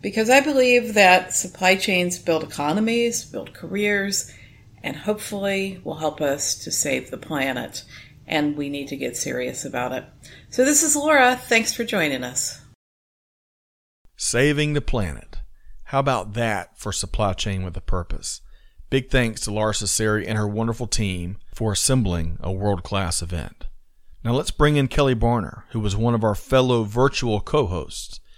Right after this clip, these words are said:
Speaker 2: and she's always a lot of fun to collaborate with. Kelly was also a good sport,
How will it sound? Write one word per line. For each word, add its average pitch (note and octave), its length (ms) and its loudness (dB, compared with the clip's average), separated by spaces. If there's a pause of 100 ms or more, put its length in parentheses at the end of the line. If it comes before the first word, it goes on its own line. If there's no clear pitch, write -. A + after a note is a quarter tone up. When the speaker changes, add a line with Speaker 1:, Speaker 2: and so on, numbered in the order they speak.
(160)
Speaker 2:
and G#2+ 120 -2
she's D#3+ 200 2
always B2 420 4
a G2 60 -4
lot G2+ 140 0
of F#2+ 80 -4
fun G2 200 -2
to F2 60 -6
collaborate C#2 480 -6
with. - 260 -12 (500)
Kelly C3 320 4
was G2+ 200 2
also G#2+ 580 2
a - 100 -8
good G#2 160 0
sport, - 420 0